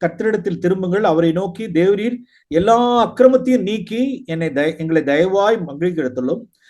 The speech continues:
அப்பொழுது நாங்கள் எங்கள் உதடுகளின் காளைகளை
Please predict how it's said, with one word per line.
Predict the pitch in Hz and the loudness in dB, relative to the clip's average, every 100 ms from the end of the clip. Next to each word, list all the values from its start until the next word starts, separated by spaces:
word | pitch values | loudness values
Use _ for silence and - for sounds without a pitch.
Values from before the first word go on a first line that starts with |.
| - | -8
அப்பொழுது | 156 170 294 285 269 254 185 | -4 -2 2 4 6 6 4
நாங்கள் | 180 180 220 233 226 139 185 208 _ _ _ _ | 2 0 0 2 2 2 -2 -8 _ _ _ _
எங்கள் | 156 196 220 190 160 | -2 -2 0 -2 -4
உதடுகளின் | 160 190 233 294 294 240 240 269 - - | -4 -2 2 2 4 4 4 0 -4 -8
காளைகளை | 202 202 254 262 220 226 | -6 -2 2 2 2 -2